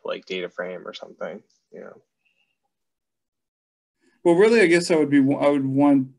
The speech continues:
Speaker 2: it would be a data frame, but I'd want the, um,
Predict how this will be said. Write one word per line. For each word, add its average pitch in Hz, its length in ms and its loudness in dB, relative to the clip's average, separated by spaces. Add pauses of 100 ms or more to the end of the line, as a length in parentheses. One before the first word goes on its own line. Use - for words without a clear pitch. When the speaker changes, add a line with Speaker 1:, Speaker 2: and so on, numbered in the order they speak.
(160)
Speaker 2:
it 143 120 -2
would 180 200 4
be 160 100 4
a 139 60 2
data 131 300 2
frame, 131 260 4
but 131 80 4
I'd 127 260 0
want 135 280 2
the, 131 320 2
um, 110 560 -8